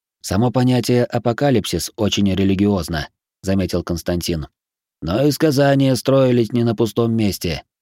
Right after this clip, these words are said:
Потоп, скорее всего, был затоплением Черноморского бассейна.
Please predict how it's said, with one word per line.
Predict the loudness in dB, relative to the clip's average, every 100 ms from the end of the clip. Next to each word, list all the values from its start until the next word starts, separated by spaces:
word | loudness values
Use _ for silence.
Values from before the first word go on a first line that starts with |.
| _ _ _ -6
Потоп, | -4 0 -2
скорее | -2 -2 2 2 0
всего, | 0 2 2
был | 2 2
затоплением | 2 2 0 0 0 2 0 0
Черноморского | 0 0 0 0 0 0 2
бассейна. | 0 -2 0 0 0 -4